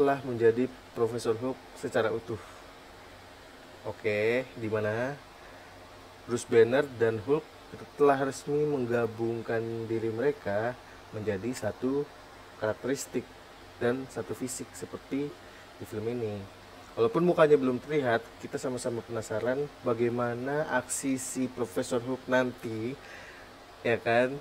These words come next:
Kayak apa si Profesor Hulk nanti? Bagaimana aksinya, bagaimana sifatnya. Tapi yang jelas dia bisa berdiri dengan rapi, memakai baju dengan rapi, itu udah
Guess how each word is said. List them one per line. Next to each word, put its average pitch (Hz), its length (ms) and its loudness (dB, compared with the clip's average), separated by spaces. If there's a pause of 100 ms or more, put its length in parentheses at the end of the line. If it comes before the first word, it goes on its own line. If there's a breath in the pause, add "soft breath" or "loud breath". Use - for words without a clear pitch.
(380)
Kayak 117 320 4
apa 131 480 4
si 131 160 -8
Profesor 117 400 -2
Hulk 110 160 -8
nanti? 113 640 -4 (1900 loud breath)
Bagaimana 110 480 4
aksinya, 135 480 2
bagaimana 104 880 2 (160)
sifatnya. 120 960 2 (320 loud breath)
Tapi - 160 -14
yang 160 160 6
jelas 139 320 6 (160)
dia 127 320 6
bisa 113 320 -4
berdiri 107 240 -4
dengan 104 240 -2
rapi, 123 400 4
memakai 107 320 -2
baju 107 240 0
dengan 110 240 0
rapi, 120 480 -2
itu 131 400 -4
udah 110 360 -4